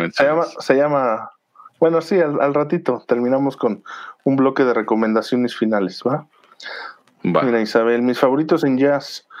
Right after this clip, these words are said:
Speaker 1: Lou Armstrong, Miles Davis, John Coltrane, pero sobre todo Ella Fitzgerald. Sí, completamente los
Speaker 2: Oh,
Speaker 1: clásicos
Speaker 2: sí.
Speaker 1: del jazz.
Speaker 2: Sí, claro, muy chidos.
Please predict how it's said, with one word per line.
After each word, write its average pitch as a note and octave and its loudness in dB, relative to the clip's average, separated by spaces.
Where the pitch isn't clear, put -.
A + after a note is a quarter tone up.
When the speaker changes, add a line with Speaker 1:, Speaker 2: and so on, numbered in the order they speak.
Speaker 1:
Lou E3 4
Armstrong, F3+ 0
Miles D#3 0
Davis, D3+ 0
John C3 2
Coltrane, A#2 0
pero A2+ 0
sobre A2 0
todo C#3 2
Ella B2 0
Fitzgerald. G2+ -2
Sí, A#2+ 0
completamente A#2 0
los F#2+ 2
Speaker 2:
Oh, F2 2
Speaker 1:
clásicos F2 -2
Speaker 2:
sí. A#2 0
Speaker 1:
del G#2 0
jazz. - -6
Speaker 2:
Sí, F2+ 0
claro, F#2+ -2
muy F2+ -4
chidos. - -4